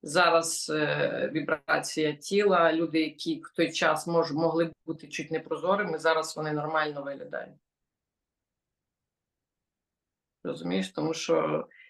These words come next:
вібрація навколишньої природи всього світу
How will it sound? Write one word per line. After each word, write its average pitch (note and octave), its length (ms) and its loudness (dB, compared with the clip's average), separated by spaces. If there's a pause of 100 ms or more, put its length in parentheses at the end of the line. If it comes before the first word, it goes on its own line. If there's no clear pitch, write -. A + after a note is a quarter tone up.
(100)
вібрація F3+ 1040 2
навколишньої E3 760 0
природи E3 500 2
всього F#3 680 -2 (240)
світу G3 680 -4